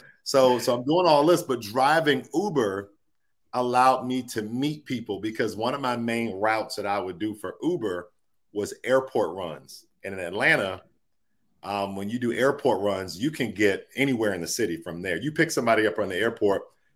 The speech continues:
they can be going to Alpharetta, they could be going to Johns Creek, they could be going to Decatur, they can be going to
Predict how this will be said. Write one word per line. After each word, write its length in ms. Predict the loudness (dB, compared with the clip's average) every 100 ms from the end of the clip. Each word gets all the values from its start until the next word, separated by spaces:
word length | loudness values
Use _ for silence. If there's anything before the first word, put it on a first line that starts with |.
| 2
they 140 | 2
can 160 | 2 -2
be 100 | -2
going 460 | 0 2 2 -2
to 280 | -4 -4 -2 0
Alpharetta, 800 | 0 0 2 6 6 6 2 -4 _ _ -6
they 120 | -4
could 120 | -4
be 60 | -6
going 200 | -6 -4
to 60 | -4
Johns 380 | -4 -4 -8
Creek, 360 | -4 0 2 2
they 140 | -2
could 120 | -2 -6
be 120 | -8
going 160 | -10
to 80 | -10
Decatur, 600 | -10 0 2 4 4 4
they 80 | 2
can 100 | 0
be 60 | 0
going 180 | -2 -4
to 160 | -8